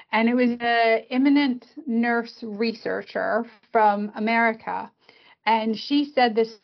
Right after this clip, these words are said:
phrase, and I, I captured it, like, I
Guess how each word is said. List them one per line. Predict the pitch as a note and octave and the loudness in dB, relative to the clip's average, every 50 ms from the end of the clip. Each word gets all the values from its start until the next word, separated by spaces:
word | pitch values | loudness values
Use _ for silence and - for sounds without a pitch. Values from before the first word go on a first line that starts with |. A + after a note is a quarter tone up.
| - _ | -10 _
phrase, | - A3 G#3 G3 F#3 F3+ F3+ F3+ F#3 - | 0 0 0 0 -2 -4 -8 -12 -10 -8
and | - G#3+ G#3+ A3 G#3+ G#3+ G#3+ A3 | -6 -4 -4 -4 -4 -6 -6 -6
I, | - A3 A3 A3 G#3+ G#3+ G#3 G#3+ G#3+ G#3 G#3+ G#3+ G#3 G#3 - - | -4 -2 0 2 2 2 2 2 0 0 0 0 -2 -4 -4 -2
I | G3+ G#3 G#3 G3+ - - | -2 -2 -2 -4 -8 -14
captured | - - - - C4 C#4 - - - - A3+ F#3+ F3+ F#3 | -20 -6 -2 -2 -2 -2 -4 -10 -10 -10 -10 -10 -10 -12
it, | F#3+ F#3 F#3 - G3+ G#3+ A#3 A#3+ | -14 -14 -12 -12 -12 -12 -10 -10
like, | - G3 G3+ G#3 | -10 -8 -6 -4
I | G#3 G3 G3 | -2 -2 -4